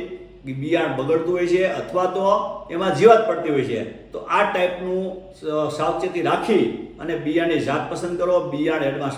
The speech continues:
મેળવી લ્યો. કેમ કે હંમેશા સારી કંપની હોય એનું બિયારણ વહેલું ખપી જતું હોય છે, એનું બિયારણ થઈ રહેતું હોય છે વહેલું. તો જેટલું તમે વહેલું એક્વાયર કરી લેશો એટલું તમારો બિયારણ સેફ થઈ જશે, એક ઇનપુટનું કામ તમારું પૂરું થઈ જશે.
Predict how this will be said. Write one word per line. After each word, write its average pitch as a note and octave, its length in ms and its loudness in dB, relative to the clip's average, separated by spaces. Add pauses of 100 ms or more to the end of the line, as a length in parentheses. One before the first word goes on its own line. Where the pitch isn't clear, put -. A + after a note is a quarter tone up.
મેળવી D3+ 300 0
લ્યો. F3+ 460 2
કેમ D#3+ 160 -6
કે D#3+ 60 -2
હંમેશા E3 440 0
સારી E3+ 300 0
કંપની E3+ 400 -2
હોય E3 160 2
એનું D#3 180 -2
બિયારણ D#3 360 0
વહેલું E3 260 6
ખપી D3 180 -4
જતું C3+ 220 0
હોય B2+ 120 0
છે, D3+ 160 2 (380)
એનું D#3+ 240 -4
બિયારણ D#3 400 -2
થઈ F#3+ 140 2
રહેતું D#3+ 200 6
હોય C#3+ 100 2
છે C3+ 80 0
વહેલું. C#3+ 280 4 (260)
તો D#3 80 -2 (120)
જેટલું F#3+ 380 0
તમે F#3 140 0
વહેલું F3+ 280 4 (320)
એક્વાયર E3 400 0
કરી F#3+ 120 2
લેશો D#3 260 4 (380)
એટલું E3 260 -4
તમારો E3 300 0 (140)
બિયારણ D3+ 320 0
સેફ D#3+ 340 4
થઈ C#3 160 -2
જશે, C#3+ 180 0
એક D#3 300 2
ઇનપુટનું D3 440 -6
કામ C3+ 200 -4
તમારું C#3+ 320 -6
પૂરું F#3+ 220 2
થઈ C#3+ 120 2
જશે. C3 260 0